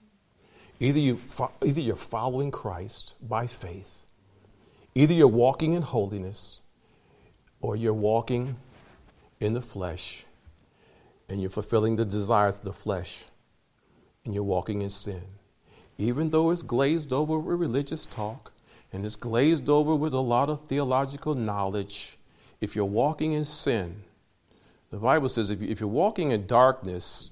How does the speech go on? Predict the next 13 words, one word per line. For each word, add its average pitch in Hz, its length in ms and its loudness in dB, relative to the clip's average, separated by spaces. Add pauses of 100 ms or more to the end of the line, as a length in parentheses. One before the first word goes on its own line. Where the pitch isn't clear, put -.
John's 127 440 0
really 110 280 0
blunt 98 440 -2
about 139 280 0 (160)
this. - 200 -20
If, 110 200 -12
if 107 120 -10
you, 113 260 -6
if 107 100 -6
you're 110 100 0
walking 175 400 -2
in 117 160 -4
darkness 135 880 -4